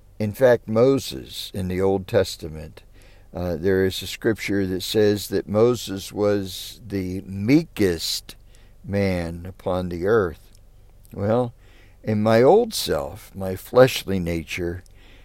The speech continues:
I would have said Moses was the weakest, with a W, weakest man in all the earth, if he was meek. But,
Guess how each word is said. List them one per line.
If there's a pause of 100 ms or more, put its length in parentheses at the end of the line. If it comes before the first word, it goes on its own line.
(300)
I
would
have
said
Moses
was
the
weakest, (580)
with
a
W,
weakest (500)
man
in
all
the
earth,
if (460)
he
was
meek. (880)
But,